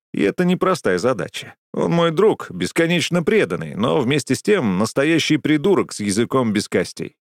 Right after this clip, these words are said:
А это значит, что он слабый. Я не могу допустить, чтобы в моем окружении были слабые люди,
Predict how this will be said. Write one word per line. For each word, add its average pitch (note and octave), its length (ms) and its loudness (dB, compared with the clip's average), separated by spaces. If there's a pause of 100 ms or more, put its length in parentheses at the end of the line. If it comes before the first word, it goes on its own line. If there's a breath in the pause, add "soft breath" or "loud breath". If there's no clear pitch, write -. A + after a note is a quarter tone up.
(220)
А A#2+ 80 0
это D3 260 2
значит, C3 400 0
что B2 260 0
он C#3 140 -2
слабый. E2+ 760 -2 (480)
Я - 160 2
не F3 100 2
могу F#3 300 2
допустить, A#2+ 480 0
чтобы - 320 0
в F#2+ 80 -2
моем A#2+ 260 2
окружении B2 540 0
были A#2+ 400 2 (120)
слабые A#2+ 600 0
люди, F2+ 400 -4